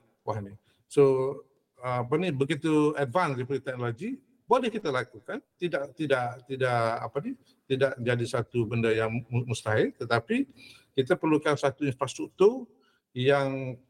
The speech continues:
cukup untuk menyokong semua tu, ya. Ha, sebab kalau kita tengok akses kepada, uh, apa ni, uh, internet apa sekali, kita masih belum lagi mencapai seratus peratus, ya, ataupun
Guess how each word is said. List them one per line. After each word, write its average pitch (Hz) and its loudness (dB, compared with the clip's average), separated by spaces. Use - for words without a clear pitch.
cukup 208 0
untuk 156 -2
menyokong 143 0
semua 110 -8
tu, 107 -6
ya. 214 -4
Ha, 104 -8
sebab 160 0
kalau 180 4
kita 226 2
tengok 165 -2
akses 156 -2
kepada, 135 0
uh, 110 -2
apa 123 -4
ni, 139 -2
uh, 113 0
internet 151 0
apa 127 -2
sekali, 165 0
kita 131 -4
masih 156 2
belum 135 2
lagi 120 -2
mencapai 110 -2
seratus - -2
peratus, 135 0
ya, 202 -4
ataupun 123 0